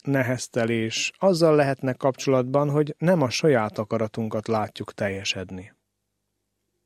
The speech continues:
Amikor akaratunkat belemerítjük Isten akaratába,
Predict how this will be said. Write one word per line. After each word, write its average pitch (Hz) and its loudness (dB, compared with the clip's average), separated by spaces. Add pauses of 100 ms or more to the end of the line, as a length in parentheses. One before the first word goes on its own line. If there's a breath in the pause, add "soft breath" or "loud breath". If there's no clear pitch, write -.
(520)
Amikor 147 2
akaratunkat 131 2
belemerítjük 123 2
Isten 147 0
akaratába, 123 0